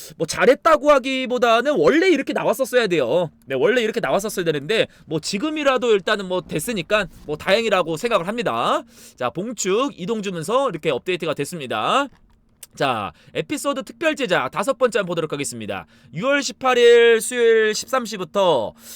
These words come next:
자, 칠월 이십삼 일까지 이제 제작을 하는 건데, 전체 서버 성령 수적,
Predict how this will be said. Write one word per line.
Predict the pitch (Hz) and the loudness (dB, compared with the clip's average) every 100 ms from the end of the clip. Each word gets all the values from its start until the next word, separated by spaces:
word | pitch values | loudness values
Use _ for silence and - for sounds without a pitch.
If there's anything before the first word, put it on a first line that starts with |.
| - | -14
자, | - 135 117 101 - | -2 0 0 -2 -6
칠월 | 269 262 240 | 2 2 2
이십삼 | 208 - 269 | -4 -6 -4
일까지 | 262 185 160 190 180 | -2 0 0 0 0
이제 | 156 | -2
제작을 | 147 147 185 180 | -6 -4 -2 -2
하는 | 185 147 | -4 -6
건데, | 117 131 165 123 92 | -2 4 4 2 -2
전체 | 160 190 247 | -4 -2 -2
서버 | - 170 135 110 | 0 -2 0 -2
성령 | 107 247 277 277 262 | -4 -8 -4 -4 -4
수적, | 240 208 175 | -6 0 0